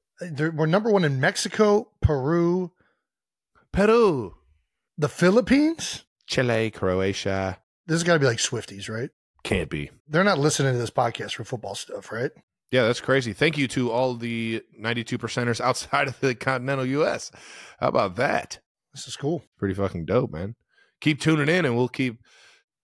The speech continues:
Speaker 2: talking football, I guess.
Speaker 1: Yeah. I mean, we're just gonna keep doing what we're doing. So if you like it, keep listening.
Speaker 2: All right.
Speaker 1: New Heights bracket update.
Speaker 2: How
Speaker 1: Uh,
Speaker 2: about it, huh?
Speaker 1: And in bracket related new news, voting for the Sweet sixteen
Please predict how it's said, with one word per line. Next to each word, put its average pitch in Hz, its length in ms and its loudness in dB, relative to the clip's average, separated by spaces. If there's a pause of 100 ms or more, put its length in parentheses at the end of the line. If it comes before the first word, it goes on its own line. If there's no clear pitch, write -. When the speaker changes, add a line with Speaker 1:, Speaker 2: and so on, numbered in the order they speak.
(140)
Speaker 2:
talking 113 560 2
football, 90 600 -4
I 76 100 -8
guess. 73 420 -14 (720)
Speaker 1:
Yeah. 135 240 -6 (400)
I 143 40 -6
mean, 127 200 -6 (420)
we're 151 120 0
just 143 100 -2
gonna 147 140 -2
keep 131 140 -8
doing 123 160 -4
what 120 40 -8
we're 110 80 -8
doing. 120 240 -6
So 104 260 -10 (220)
if - 100 -16
you 127 60 -8
like 120 200 -4
it, 120 120 -10 (140)
keep 120 180 -14
listening. 117 320 -12 (320)
Speaker 2:
All 170 80 4
right. 143 140 0 (280)
Speaker 1:
New 330 200 6
Heights 302 200 6
bracket 320 420 4
update. 202 1000 4
Speaker 2:
How 160 280 0
Speaker 1:
Uh, - 20 -4
Speaker 2:
about 117 260 4
it, 95 100 -2
huh? 107 220 -2 (380)
Speaker 1:
And 185 160 0
in 180 160 0 (100)
bracket 202 480 0
related 170 380 2
new 165 160 0
news, 151 520 -4
voting 196 600 2
for 165 100 -4
the 139 100 0
Sweet 165 240 -2
sixteen 175 540 0